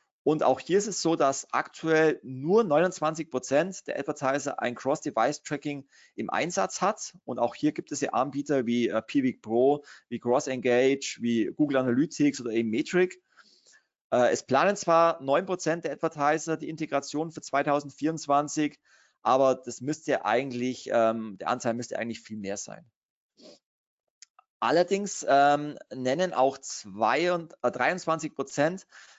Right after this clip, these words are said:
ähm, der Advertiser das fehlende Mobile Tracking und dreiundzw-, äh, dreiunddreißig Prozent das fehlende Cross-Device-Tracking auch als eines der größten Probleme für zweitausendvierundzwanzig.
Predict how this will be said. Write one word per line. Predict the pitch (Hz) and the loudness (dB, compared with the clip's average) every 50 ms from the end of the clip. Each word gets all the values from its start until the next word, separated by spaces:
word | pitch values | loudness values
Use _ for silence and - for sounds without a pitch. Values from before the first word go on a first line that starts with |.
| _ _ - | _ _ -2
ähm, | 139 143 139 143 143 143 139 139 123 | -2 0 0 0 -2 -2 -4 -6 -6
der | 139 131 113 | -6 -4 -4
Advertiser | 143 147 156 160 - 139 135 131 143 135 139 | -6 -6 -4 -6 -2 0 0 0 0 0 -2
das | 143 127 127 - | -2 -2 -2 -4
fehlende | - - 135 139 156 151 147 139 127 | -6 -6 -4 -4 -2 0 0 0 0
Mobile | 120 127 151 160 170 160 147 | 0 -2 0 2 2 2 2
Tracking | 147 - 151 151 147 - 160 156 | 2 -2 -4 -6 -4 -6 -8 -8
und | 143 135 123 - | -8 -10 -10 -6
dreiundzw-, | 113 113 117 135 147 151 - - - - 110 110 120 | -2 0 0 0 0 -2 -6 -10 -14 -12 -6 -6 -4
äh, | 127 | -2
dreiunddreißig | - 120 131 147 143 131 139 139 - 143 - | 0 0 0 0 0 0 -2 -2 -2 -4 -8
Prozent | 131 120 - 135 135 139 131 | -8 -4 -2 -4 -4 -2 -4
das | 127 123 - | -6 -6 -4
fehlende | - 131 139 143 139 135 | -4 -2 -2 -2 -2 -6
Cross-Device-Tracking | - 120 123 143 143 - 147 117 117 117 131 139 - - 151 143 135 143 135 - | -2 -2 -2 -2 -2 -4 -2 0 2 2 2 0 -2 -6 -6 -6 -6 -6 -8 -4
auch | - 113 131 - - | -2 -2 -2 -2 0
als | 104 117 120 - - | 0 0 0 0 -2
eines | - - 123 131 131 - | -4 -4 -2 -2 -4 -4
der | - 117 | -6 -6
größten | - - 131 151 147 - 117 | 0 2 2 2 2 -2 -6
Probleme | 113 113 - 110 120 151 196 226 214 | -10 -6 -4 -2 -2 0 0 -2 -4
für | 220 - | -4 -8
zweitausendvierundzwanzig. | - - 170 170 175 190 175 180 180 180 165 - - 180 190 185 - - 170 185 190 175 - 233 285 - | -4 -2 0 0 2 2 0 0 -2 -4 -10 -6 -4 -4 -4 -4 -6 -4 -4 -4 -4 -4 -6 -6 -6 -8